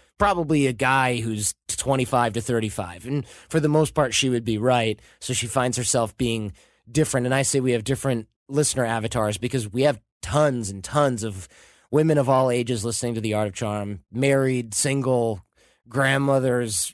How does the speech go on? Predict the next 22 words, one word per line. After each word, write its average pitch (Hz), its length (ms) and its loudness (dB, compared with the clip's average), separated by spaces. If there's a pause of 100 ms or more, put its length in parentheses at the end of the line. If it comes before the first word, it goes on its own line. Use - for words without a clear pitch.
(120)
high 135 180 -2
school 135 380 0
kids, 120 560 -2 (240)
male 135 320 2
and 120 120 -4
female. 127 540 -2
So 127 360 0 (460)
the 127 280 -4
show 180 280 4
now 147 280 4
appeals 127 380 2
to 127 80 0
such 117 180 -2
a 131 80 0
wide 113 240 2
demographic 110 600 0
because 113 380 -2
we're 110 140 2
not 113 240 0
just 110 200 -4
talking 110 300 0
about 104 320 -2